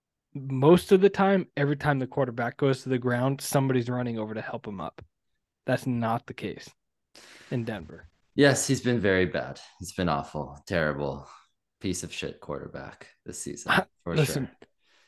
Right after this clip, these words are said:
Speaker 2: He
Speaker 1: we gotta
Speaker 2: just
Speaker 1: make sure
Speaker 2: ecl-,
Speaker 1: we get our
Speaker 2: he just
Speaker 1: kicks in.
Speaker 2: eclipsed his number of bathrooms, uh, total that this, the media has been tracking. So he has more touchdowns this season than number of bathrooms in his home. So he, he, way to go, number three.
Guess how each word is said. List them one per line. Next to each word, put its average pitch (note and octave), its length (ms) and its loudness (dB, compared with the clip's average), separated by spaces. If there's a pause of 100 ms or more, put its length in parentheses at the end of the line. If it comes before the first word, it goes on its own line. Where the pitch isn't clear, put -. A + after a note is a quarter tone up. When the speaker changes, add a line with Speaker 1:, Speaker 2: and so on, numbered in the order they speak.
Speaker 2:
He - 100 2
Speaker 1:
we E3+ 80 12
gotta F#3+ 140 12
Speaker 2:
just F#3 80 6
Speaker 1:
make F3+ 180 10
sure F3 200 8
Speaker 2:
ecl-, - 60 8
Speaker 1:
we E3+ 100 8
get E3 180 4
our D3 40 -2
Speaker 2:
he E3+ 120 6
just F3+ 320 6
Speaker 1:
kicks F#3+ 140 10
in. E3+ 40 2
Speaker 2:
eclipsed D3 580 4 (240)
his B2 320 0
number A#2 320 6
of A#2 160 4
bathrooms, F2 920 0 (360)
uh, D#2 460 0
total D#2+ 580 0
that E2 280 -6
this, - 340 -6
the F2 80 -4
media E2 380 0
has E2 120 -2
been E2+ 140 -6
tracking. D2+ 540 -4
So - 160 -10
he D#2 80 -4
has D#2+ 120 -6
more F#2+ 480 0 (320)
touchdowns F#2+ 600 0
this E2+ 180 -4
season D#2+ 420 -2
than D#2+ 160 -4
number D#2 240 -4
of D2 120 -8
bathrooms C#2 480 -10
in C2 80 -14
his B1+ 120 -16
home. - 220 -16
So D2 200 -12
he, C#2+ 200 -12
he, - 320 -16 (460)
way G2 100 4
to G2+ 80 6
go, E2 240 0 (240)
number F#2 220 0
three. - 300 -6